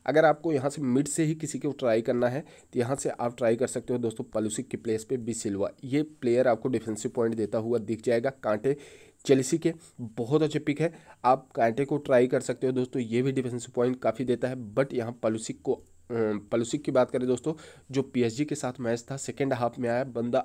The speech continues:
आते ही दोस्तों पाँच से दस मिनट के अंदर गोल कर दिया,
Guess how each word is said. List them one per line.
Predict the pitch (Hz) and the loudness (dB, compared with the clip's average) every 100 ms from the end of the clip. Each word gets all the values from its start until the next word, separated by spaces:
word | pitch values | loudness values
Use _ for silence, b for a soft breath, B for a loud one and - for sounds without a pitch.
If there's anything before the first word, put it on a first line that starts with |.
| - | -2
आते | 113 110 131 | -6 0 -2
ही | 123 | 0
दोस्तों | 117 110 135 135 B B - | -4 -2 -4 -4 B B -2
पाँच | 120 120 127 | 0 0 -2
से | 139 | -4
दस | 123 120 123 | 0 0 0
मिनट | 120 113 | -2 -2
के | 127 | -2
अंदर | 113 117 | -2 -2
गोल | 110 107 | 0 0
कर | 104 107 | 0 -2
दिया, | 101 95 | -2 -2